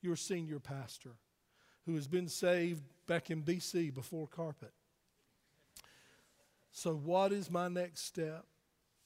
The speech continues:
And if I know it, here's the big one. Am I willing to take it? Am I willing to take it? Let's look at some stages that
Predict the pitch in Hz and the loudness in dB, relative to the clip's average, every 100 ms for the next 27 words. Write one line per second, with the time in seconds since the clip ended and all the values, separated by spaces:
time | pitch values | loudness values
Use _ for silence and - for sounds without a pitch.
0 | _ _ - 156 160 - 156 151 156 165 | _ _ -8 -4 -2 0 0 0 -2 -2
1 | 214 247 175 165 - _ - 233 208 151 | 0 0 -2 -6 -10 _ -8 -8 -6 2
2 | 190 185 139 131 _ _ _ _ _ 156 | 4 4 -2 -16 _ _ _ _ _ -6
3 | 151 143 156 196 185 165 147 - 214 - | -4 -2 2 2 2 -2 -8 -8 -10 -10
4 | - _ _ _ _ _ _ _ _ _ | -20 _ _ _ _ _ _ _ _ _
5 | _ _ _ _ _ _ _ _ _ _ | _ _ _ _ _ _ _ _ _ _
6 | _ _ _ - 151 147 156 185 185 160 | _ _ _ -12 -6 -4 2 4 4 0
7 | 151 143 202 196 - 175 233 - 262 240 | -6 -4 -4 -4 -10 -4 -2 -2 -2 -2
8 | - 175 - 156 - - 202 202 190 135 | 0 -2 -2 -4 -4 2 4 6 4 0
9 | 156 156 170 - 170 151 | -2 -2 -6 -6 -4 -6